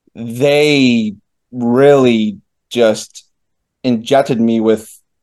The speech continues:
a lot of guilt-ridden concepts, concepts that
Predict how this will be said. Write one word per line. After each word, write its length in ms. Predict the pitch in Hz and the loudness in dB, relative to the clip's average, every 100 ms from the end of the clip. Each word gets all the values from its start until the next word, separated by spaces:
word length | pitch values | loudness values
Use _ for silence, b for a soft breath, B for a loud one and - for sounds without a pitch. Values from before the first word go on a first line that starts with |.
| _ _ _ _ _ _ _ _ _ _ _ _ _ _ _ | _ _ _ _ _ _ _ _ _ _ _ _ _ _ _
a 180 | - 113 | -20 -6
lot 260 | 139 147 | 0 2
of 240 | 135 120 117 | 2 -2 -6
guilt-ridden 880 | 139 143 143 - 131 131 127 120 | 0 2 2 -2 -2 0 0 -4
concepts, 840 | 113 127 131 131 - 110 110 - - | -6 -6 -4 -4 -2 -2 -2 -10 -18
concepts 540 | - 196 165 123 - - | -6 -4 0 -2 -2 -2
that 360 | 113 110 - | 0 2 0